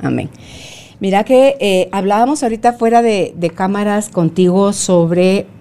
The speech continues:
lo de la medicina integrativa, que a veces pueden ser términos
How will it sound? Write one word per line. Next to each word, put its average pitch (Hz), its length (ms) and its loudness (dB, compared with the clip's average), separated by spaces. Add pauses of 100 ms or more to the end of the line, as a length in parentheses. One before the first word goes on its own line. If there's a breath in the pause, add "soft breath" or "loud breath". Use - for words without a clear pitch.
(300)
lo 175 160 2
de 165 100 2
la 156 140 0
medicina 156 520 0
integrativa, 190 680 -2
que 180 100 -6
a 151 60 0
veces 170 340 -4
pueden 185 420 2
ser 175 360 -4 (180)
términos 202 880 0